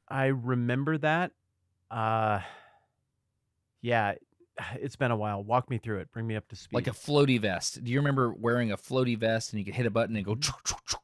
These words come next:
Speaker 2: and you could pump air into it?
Speaker 1: I do remember that. Mm-hmm.
Speaker 2: Okay, so the, the deeper you go in water, the more pressure there is on you, right?
Speaker 1: Sure.
Speaker 2: And if you have an air bubble with you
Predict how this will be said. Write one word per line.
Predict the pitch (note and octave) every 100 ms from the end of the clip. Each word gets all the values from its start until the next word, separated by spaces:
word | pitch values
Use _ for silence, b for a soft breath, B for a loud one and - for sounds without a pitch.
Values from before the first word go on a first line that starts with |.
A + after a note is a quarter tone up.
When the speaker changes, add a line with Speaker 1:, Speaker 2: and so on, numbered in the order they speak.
| -
Speaker 2:
and | B2
you |
could | G#2 -
pump | - A#2+ -
air | A2 A#2
into | C3 D3 D3
it? | D3 _ _ _ _ _
Speaker 1:
I | C3
do | A#2+ A2+
remember | G#2+ G#2 G#2 G2+
that. | G#2+ D3 _ _
Mm-hmm. | A2+ -
Speaker 2:
Okay, | - F#2 F#2 -
so | C#3 A#2+ A2 -
the, | B2 B2+ -
the | B2+
deeper | B2+ F#3 A#3 A#3
you | F#3
go | D3 D3 C#3+
in | B2+ A#2
water, | G#2+ G2 G2 D3+ - _ _ _ _ _ _ -
the | A#2
more | A#2 B2
pressure | - - A#2+ A2+ A2+
there | G2+ F#2+ F#2
is | F2+
on | F2+ F2
you, | E2+ F2+ - _ _ _
right? | G2 B2 C#3+
Speaker 1:
Sure. | D3+ - _ b b b b A#2+
Speaker 2:
And | A#2+
if | A2+
you | E3+
have | E3+ D3
an | B2
air | D3 F#3+
bubble | C#3+ B2 G#2
with | G2+ F#2+
you | F#2+ A2+